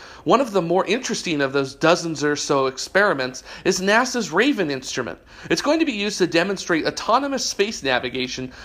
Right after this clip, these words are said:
by tracking incoming and outgoing supply spacecraft. Raven will use visible, infrared, and laser trackers to determine the relative positions of supply craft as they approach and depart the International Space Station.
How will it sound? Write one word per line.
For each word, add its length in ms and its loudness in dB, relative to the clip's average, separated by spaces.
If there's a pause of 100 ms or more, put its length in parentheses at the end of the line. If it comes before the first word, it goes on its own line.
by 120 4
tracking 580 0
incoming 580 -2
and 200 -4
outgoing 520 0
supply 440 0
spacecraft. 800 -6 (340)
Raven 360 4
will 140 4
use 320 0
visible, 600 2
infrared, 520 2
and 180 0
laser 400 2
trackers 600 2
to 120 -4
determine 540 -2 (200)
the 100 6
relative 500 0
positions 540 -4
of 120 -2
supply 460 -2
craft 460 -2 (160)
as 120 2
they 140 2
approach 440 0
and 100 0
depart 400 2
the 120 -4
International 600 -2
Space 320 -2
Station. 440 -6